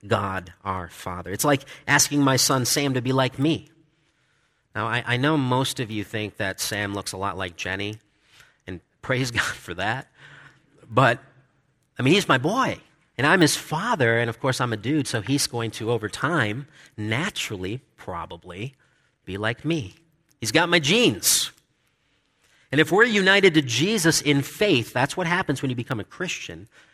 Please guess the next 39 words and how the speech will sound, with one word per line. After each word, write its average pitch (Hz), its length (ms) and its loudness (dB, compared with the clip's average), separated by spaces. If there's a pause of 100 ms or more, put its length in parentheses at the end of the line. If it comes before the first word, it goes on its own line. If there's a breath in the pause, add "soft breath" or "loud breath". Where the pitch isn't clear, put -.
You're 110 140 -4
united 123 520 2
to - 60 -4
Christ. - 840 -4 (580)
Well, 127 100 -6
then 135 180 4
we've 175 260 2
got 151 240 0
some 139 220 0
of 123 100 0
Jesus' 151 600 -4
genes, 139 520 -2
so 95 160 -4
to 95 60 -10
speak, - 340 -6
in 110 80 -2
us. - 460 -6 (560)
As 113 100 -6
Jesus 147 360 2
lives 165 420 4
in 107 140 0
us. - 520 -6 (1700)
And 139 100 4
so 180 280 6
there's 165 340 4
the 165 80 4
good 151 360 6
news 196 420 8
of 135 120 4
being 151 200 6
adopted 147 840 0 (200 loud breath)
into 147 280 0
God's 127 340 2
family. 98 400 -8
The, 101 200 -8
the 107 120 0
papers 202 520 0
are 127 120 0
signed. 90 560 -6